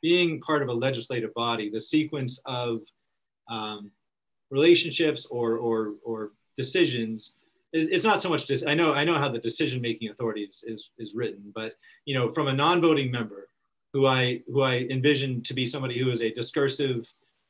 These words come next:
a member of, of a discursive process where the budgets are presented and, and we talk about them, uh, to the voting members, you know, who actually would,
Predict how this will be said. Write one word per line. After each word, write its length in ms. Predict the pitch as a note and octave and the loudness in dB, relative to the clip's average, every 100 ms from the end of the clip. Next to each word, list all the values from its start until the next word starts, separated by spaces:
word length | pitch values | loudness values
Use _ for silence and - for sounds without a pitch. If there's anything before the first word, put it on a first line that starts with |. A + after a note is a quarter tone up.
| _ C#3 | _ -2
a 60 | |
member 240 | C#3 F3 D#3+ | 2 8 6
of, 100 | C3+ | 6
of 180 | B2 B2 | 0 -2
a 60 | |
discursive 540 | B2 B2 D#3+ D#3 D#3 - | -2 -2 0 2 0 0
process 600 | C#3+ A#2 - F2 E2 - | 0 0 -2 -14 -14 -10
where 200 | A#2+ A2+ | -4 -2
the 180 | A2 G#2 _ | -4 -8 _
budgets 280 | B2 A#2 A#2 | -6 -4 -4
are 80 | A#2 | -4
presented 520 | A2+ A#2 A2+ A2+ A2 | -4 -4 -4 -4 -6
and, 100 | A2 | -6
and 100 | A2+ | -8
we 60 | |
talk 280 | A2 B2+ A#2 | -6 -8 -8
about 240 | G#2 F#2+ - | -12 -18 -20
them, 100 | _ _ _ _ _ _ | _ _ _ _ _ _
uh, 180 | A2 G#2 - | -12 -12 0
to 120 | F3 | 2
the 100 | E3 | 6
voting 280 | D3+ C#3 C3+ | 6 4 2
members, 420 | B2+ B2 B2 A2+ | 0 -2 -2 -4
you 60 | B2 | -4
know, 100 | A2+ | -2
who 160 | B2 | -2
actually 340 | B2 A#2+ A#2+ A2+ | -2 -2 -4 -2
would, 220 | A2+ | -2